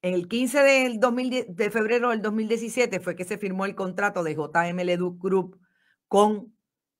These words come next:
otsec, y el quince de enero del diecinueve con la Comisión Estatal de Elecciones. O sea que aquí lo que está pasando es que hay un encuentro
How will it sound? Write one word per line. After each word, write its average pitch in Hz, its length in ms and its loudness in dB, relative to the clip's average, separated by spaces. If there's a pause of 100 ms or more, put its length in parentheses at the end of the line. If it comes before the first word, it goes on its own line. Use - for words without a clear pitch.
(720)
otsec, 185 720 0 (840)
y 185 380 -4
el 190 160 0
quince 196 260 -4
de 214 80 0
enero 220 280 0
del 220 120 2
diecinueve 247 760 0 (440)
con 220 220 8
la 185 280 0 (340)
Comisión 196 420 -2
Estatal 196 360 -2
de 180 60 0
Elecciones. 123 540 -8
O 131 60 -16
sea 190 140 -2
que 160 60 -6
aquí 254 260 -4
lo 311 80 0
que 294 100 -4
está 277 160 0
pasando 262 480 0
es 180 360 -6 (340)
que 196 120 0
hay 190 180 2
un 226 100 0
encuentro 233 800 0